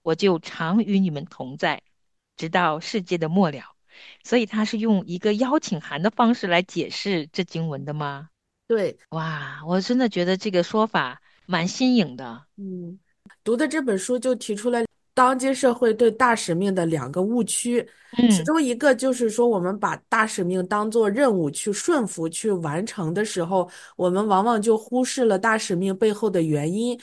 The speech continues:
Speaker 2: 以及当今我们如何在我们的环境中应用。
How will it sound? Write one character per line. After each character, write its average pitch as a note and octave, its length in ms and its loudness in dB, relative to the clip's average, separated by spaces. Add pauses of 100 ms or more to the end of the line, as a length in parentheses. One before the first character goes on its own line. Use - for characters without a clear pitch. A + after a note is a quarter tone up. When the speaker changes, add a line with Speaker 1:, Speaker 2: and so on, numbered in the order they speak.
(160)
Speaker 2:
以 F#3 140 -4
及 F3+ 120 -2
当 A3+ 160 0 (120)
今 B3+ 280 -2 (220)
我 F3 160 0
们 F3 160 2
如 F3+ 180 2
何 G3 200 2
在 G#3 240 2
我 E3+ 240 0
们 C#3+ 180 -2
的 C4+ 100 6
环 D#3 300 -2
境 D#3+ 220 0
中 D#3+ 200 -2
应 E3+ 340 -2
用。 E3 280 -2